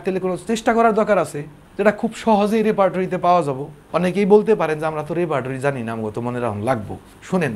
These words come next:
দুর্বলতা কোনো সময় প্রশ্রয় দিবেন না। রেপার্টরি জানেন না, জেনে নিবেন। একটা অস্ত্র রেখে কেন আড়াবেন?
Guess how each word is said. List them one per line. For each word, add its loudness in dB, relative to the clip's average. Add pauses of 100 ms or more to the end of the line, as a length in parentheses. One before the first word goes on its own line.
দুর্বলতা 4
কোনো -6
সময় -6
প্রশ্রয় -6
দিবেন -6
না। -6
রেপার্টরি 0
জানেন 2
না, -4
জেনে 0
নিবেন। -6 (380)
একটা -4
অস্ত্র 0
রেখে -2
কেন -6
আড়াবেন? 0